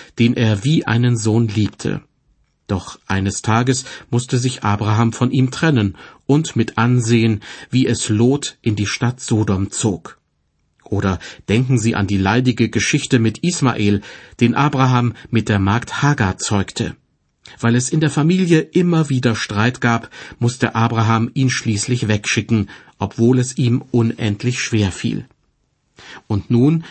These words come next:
wird Abraham ein letztes Mal von Gott auf die Probe gestellt. Er soll seinen Sohn Isaak opfern, obwohl Gott ihm doch zugesagt hatte,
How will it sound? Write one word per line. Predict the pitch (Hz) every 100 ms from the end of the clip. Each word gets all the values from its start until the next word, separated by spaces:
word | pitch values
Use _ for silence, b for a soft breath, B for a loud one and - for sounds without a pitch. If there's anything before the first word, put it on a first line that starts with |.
| B
wird | 143 143
Abraham | 123 110 120 127 135 131
ein | 131
letztes | 131 151 - 113 -
Mal | 98 95 92
von | - 98 95
Gott | 107 104 -
auf | 107
die | -
Probe | 113 - 110 113
gestellt. | 110 104 - 117 82 - _ B B B B
Er | 127
soll | 185 220
seinen | 170 156 156 131
Sohn | 131 147 -
Isaak | 156 117 113 104 -
opfern, | 120 117 - 113 104 B B B B
obwohl | 95 - 104 120 185
Gott | 165 123 196
ihm | 156 151
doch | 123 101
zugesagt | - - 120 107 110 120 127 131
hatte, | 139 156